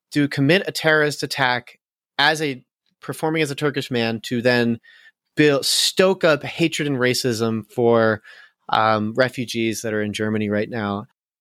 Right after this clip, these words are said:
As the, as people have been investigating this further, they've been finding out, like,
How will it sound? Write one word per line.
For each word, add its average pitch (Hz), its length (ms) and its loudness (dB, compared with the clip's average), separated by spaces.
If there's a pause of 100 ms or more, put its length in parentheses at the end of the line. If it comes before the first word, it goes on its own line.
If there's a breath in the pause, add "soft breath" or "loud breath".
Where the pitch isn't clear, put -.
(360)
As 156 460 2
the, 147 320 0
as 156 140 -2
people 180 260 0
have 143 100 2
been 135 120 0
investigating 156 880 -2
this 160 180 -4
further, 151 720 2
they've 139 200 0
been 135 120 -2
finding 143 460 0
out, 135 180 0
like, 120 260 -2